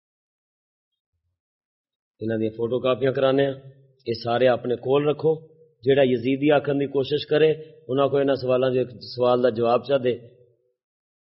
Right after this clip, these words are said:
نہیں تے تیرے ورگے حسینی ہون نالوں اسی یزیدی چنگے۔ کہ امام حسین دے پلے بھی ککھ نہ رہے تے صحابہ دے پلے بھی ککھ نہ رہے۔ اے جے حسینی اسی بے وقوف نہیں۔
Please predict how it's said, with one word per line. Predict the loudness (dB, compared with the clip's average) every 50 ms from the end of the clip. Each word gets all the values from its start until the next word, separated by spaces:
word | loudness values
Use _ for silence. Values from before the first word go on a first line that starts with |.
| _ _ _ _ _ _
نہیں | 0 0 2 4
تے | 2
تیرے | 2 4 4 6 6 6
ورگے | 6 4 4 4 4 4
حسینی | 4 2 0 0 0 2 2 2
ہون | 2 2 0 0
نالوں | 0 0 2 2
اسی | 2 2 0 0 0
یزیدی | -2 -2 -4 -4 -4 -6 -6
چنگے۔ | -6 -8 -10 -12 -14 -16 -20 -20 _ _ _ _ -10 -6 -4 -2 0 2 4 4 4 4 2 2 0 0 2 2 2 2 0 0 0 0 0 2 2 2 0 2 2 2 2 2 2 4 4 4 4 2 2 0 0 -4 -12 -14 -16 -16 -18 -20 -20 -20 -20 -20 -20 -20 -6 0
کہ | 2 2 4
امام | 4 4 2 2 2 2
حسین | 0 -2 0 0 0 2 2
دے | 0
پلے | 0 0 0 0 0 0
بھی | -2 -2
ککھ | -4 -4 -4 -2 -2
نہ | -2
رہے | 0 2 2 2
تے | 0 -2
صحابہ | -4 -4 -4 -4 -2 -2 -2
دے | -2 -2
پلے | -4 -4 -6 -4 -4 -4
بھی | -4
ککھ | -8 -10 -12 -12 -16
نہ | -20 -20
رہے۔ | _ -20 _ _ _ _ _ _ _ _ _ _ _ _
اے | 0 2 2 4 4
جے | 2 2 0
حسینی | -2 -4 -6 -4 -2 -2 -2
اسی | -2 -4 -4
بے | -2 -2 -2 -2
وقوف | -2 -6 -6 -6 -6 -6 -6 -6 -6
نہیں۔ | -6